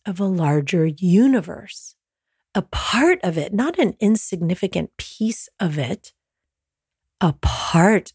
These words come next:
of it. Coming back to the natural,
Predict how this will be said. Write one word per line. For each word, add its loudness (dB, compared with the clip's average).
of -4
it. -6
Coming 2
back 0
to -4
the 2
natural, 0